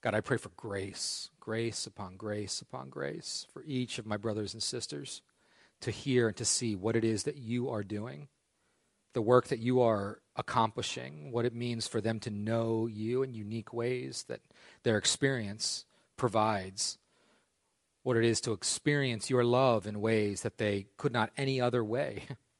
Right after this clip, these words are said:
<laughs> 'cause this thing is there. And so rather than running from it, God, stepping toward it and finding you in it and letting it be.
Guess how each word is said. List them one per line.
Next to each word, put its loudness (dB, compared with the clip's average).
<laughs> -20
'cause 0
this 4
thing -2
is -2
there. 0
And -14
so -2
rather 4
than -4
running 4
from -10
it, -16
God, -6
stepping -2
toward -4
it -8
and -8
finding -2
you -8
in -12
it -14
and -6
letting -2
it -8
be. -10